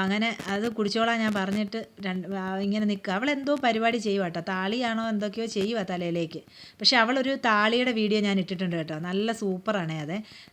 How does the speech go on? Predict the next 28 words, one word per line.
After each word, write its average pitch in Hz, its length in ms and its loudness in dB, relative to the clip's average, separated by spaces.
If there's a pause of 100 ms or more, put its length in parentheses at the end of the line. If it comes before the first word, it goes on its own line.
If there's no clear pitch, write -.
നമ്മൾക്ക് 226 380 0
ഹെയർ 202 220 4
ഫോളിനൊക്കെ 220 480 -2
ഭയങ്കര 214 640 0 (100)
ഇതാ 185 140 2
കേട്ടോ. 160 180 -2 (120)
ഞാൻ 202 120 2 (100)
എൻ്റെ 208 220 2
മുടിയാണെങ്കിൽ 202 500 0 (480)
സ്ട്രെയിറ്റ് 190 360 0
ചെയ്തതിന് 196 360 4
ശേഷം 190 260 -2 (260)
നല്ലതുപോലെ, 190 460 0
കാരണം 226 260 -2
അത് 240 160 -2
കഴിഞ്ഞിട്ടുള്ള 262 520 0 (400)
ട്രീറ്റ്മെൻറ്റുകളൊന്നും 240 720 2
ഞാൻ 220 160 2
കണ്ടിന്യൂ 208 380 4
ചെയ്തില്ല. 147 300 0 (180)
അപ്പോൾ 190 180 -2
എൻ്റെ 226 180 2
മുടി 214 180 2
നല്ലോണം 214 300 2
പൊട്ടിപ്പോവുകയും 196 600 0
പൊഴിഞ്ഞു 190 280 0
പോവുകയും 190 220 -2
ഒക്കെ 233 100 -4